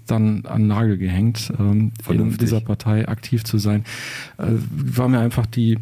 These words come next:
Speaker 1: psychische Gesundheit wichtiger in dem Moment.
Speaker 2: <laughs>
Speaker 1: Ja, ihr lacht, äh, das war tatsächlich so. Ich rede da ja offen drüber. Ähm, mit Depressionen hatte ich halt so meine Probleme. Bin geheilt zum Glück und da geht man, wenn man dann so damit irgendwie in sich geht, dann halt auch, muss man mal gucken,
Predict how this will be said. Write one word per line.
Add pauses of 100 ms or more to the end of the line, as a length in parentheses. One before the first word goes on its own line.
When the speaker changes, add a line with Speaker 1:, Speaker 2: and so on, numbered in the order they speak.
(120)
Speaker 1:
psychische
Gesundheit
wichtiger
in
dem
Moment.
Speaker 2:
<laughs>
Speaker 1:
Ja,
ihr
lacht,
äh,
das
war
tatsächlich
so. (400)
Ich
rede
da
ja
offen
drüber.
Ähm, (240)
mit
Depressionen
hatte
ich
halt
so
meine
Probleme.
Bin
geheilt
zum
Glück
und (460)
da
geht
man,
wenn
man
dann
so
damit
irgendwie
in
sich
geht,
dann
halt
auch,
muss
man
mal
gucken,